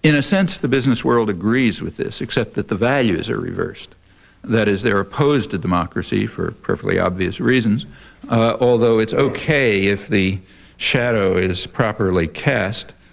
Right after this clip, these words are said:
uh, and, uh, power remains in the hands of the wealthy of the country. Uh, the business world is also opposed to markets, again for obvious reasons, uh, though selectively. Uh, markets are okay for temporary advantage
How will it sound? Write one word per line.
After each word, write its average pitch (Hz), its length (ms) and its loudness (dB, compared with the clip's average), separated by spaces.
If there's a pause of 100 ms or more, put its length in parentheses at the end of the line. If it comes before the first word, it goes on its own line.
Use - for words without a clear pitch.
(260)
uh, 98 340 2 (680)
and, 92 420 4
uh, 87 140 2
power 92 560 -2 (100)
remains 90 600 2
in 87 160 2
the 90 80 4
hands 95 420 2
of 92 80 0
the 87 80 2
wealthy 113 340 2
of 87 100 -2
the - 60 0
country. - 400 -2 (640)
Uh, 113 220 2
the 113 120 0
business 123 320 2
world 113 180 2
is 98 100 0
also 127 400 2
opposed 98 380 0
to 98 60 -2
markets, 110 580 0
again 90 300 -2
for 90 180 -4
obvious 90 400 -2
reasons, 117 460 2 (380)
uh, 113 180 2
though 120 240 4
selectively. 110 840 -2 (460)
Uh, 104 380 2
markets 117 460 0
are 101 220 2
okay 107 600 0
for 92 320 -2
temporary 92 640 0
advantage 113 640 2